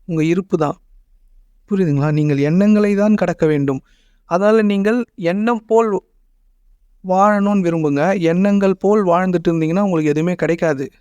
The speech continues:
ஏன்னா, ஒரு ஒரு நாளைக்கு ஒரு ஒரு எண்ணத்தை நீங்க வச்சுட்டு இருந்தீங்கன்னா உங்களுக்கு ஒரு குழப்பமான மனநிலையே அது தரும். புரியுதுங்களா? மனம் வந்து ஒரு ஸ்-, ஒரு இறைவன் நம்மளுக்கு எப்படி இந்த வாழ்க்கை ஒரு பரிசோ, இந்த வாழ்க்கையை வாழ்றதுக்கு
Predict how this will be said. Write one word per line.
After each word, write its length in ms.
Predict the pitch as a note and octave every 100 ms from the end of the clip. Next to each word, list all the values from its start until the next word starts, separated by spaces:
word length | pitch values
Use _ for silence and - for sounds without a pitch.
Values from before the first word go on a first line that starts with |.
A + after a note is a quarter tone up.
| _ _ _ _ _ _ _
ஏன்னா, 440 | E3+ G3+ A3+ A#3+ - _ _
ஒரு 220 | E3+ F#3+
ஒரு 160 | A#3 G#3+
நாளைக்கு 300 | G#3+ A3+ G#3+
ஒரு 140 | G3
ஒரு 160 | F#3 F3
எண்ணத்தை 340 | F3 F#3+ F#3+
நீங்க 160 | F3 E3
வச்சுட்டு 300 | D#3+ F3+ E3+
இருந்தீங்கன்னா 480 | D#3+ D3+ D3+ F#3 F3 - _ _ _ _ _ _ _
உங்களுக்கு 220 | F#3 F3+
ஒரு 120 | F3
குழப்பமான 640 | - G#3 A3 A3 G#3 G#3 G3+
மனநிலையே 560 | F#3 F#3 F3+ E3+ E3+
அது 200 | G3 E3
தரும். 340 | - D3 E3 - _ _ - - _ _ _ _ _ _ _ _ _ _ -
புரியுதுங்களா? 340 | A3 F#3 E3+
மனம் 360 | D#3+ E3 G#3 G#3+
வந்து 260 | G3 G#3
ஒரு 180 | G3 E3
ஸ்-, 200 | - - _ _
ஒரு 300 | E3 D3+ D#3
இறைவன் 360 | D#3+ G3+ G#3+ G3+
நம்மளுக்கு 600 | F#3 E3+ D#3+ F#3 G#3 A#3 - _
எப்படி 320 | E3 - G#3
இந்த 160 | F#3+ D#3+
வாழ்க்கை 420 | D#3+ F#3+ G3 G3
ஒரு 220 | F3 D#3+ -
பரிசோ, 500 | E3+ F3 - E3+ A3+ - _ _ _ _
இந்த 240 | E3 D#3+ D3
வாழ்க்கையை 500 | D#3 G3 G3 G3+ E3+
வாழ்றதுக்கு 720 | E3 G3 G3 F#3 F#3 -